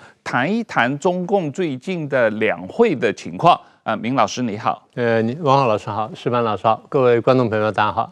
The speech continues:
Speaker 1: 石板先生好。那我们在谈之前，石板先生有一些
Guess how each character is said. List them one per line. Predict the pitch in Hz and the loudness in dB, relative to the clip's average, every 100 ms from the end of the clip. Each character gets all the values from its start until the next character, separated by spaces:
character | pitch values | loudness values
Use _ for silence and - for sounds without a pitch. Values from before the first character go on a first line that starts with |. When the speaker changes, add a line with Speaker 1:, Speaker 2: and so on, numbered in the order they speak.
| - | -10
Speaker 1:
石 | - | -8
板 | 147 143 107 | -2 0 0
先 | 139 | -2
生 | 139 156 | 0 -2
好。 | 143 - 123 123 - | -2 -4 -8 -18 -10
那 | 175 170 156 | 0 2 2
我 | - 139 | 2 -2
们 | 151 | 0
在 | 226 | -2
谈 | 220 147 180 | 0 -4 -4
之 | 285 226 | -6 -6
前， | 185 170 | -4 -4
石 | - | -4
板 | 214 175 | -2 -2
先 | 113 156 165 | -2 -4 -2
生 | 190 185 | -2 0
有 | 160 104 | 0 0
一 | 117 | -2
些 | 120 170 170 | 0 0 2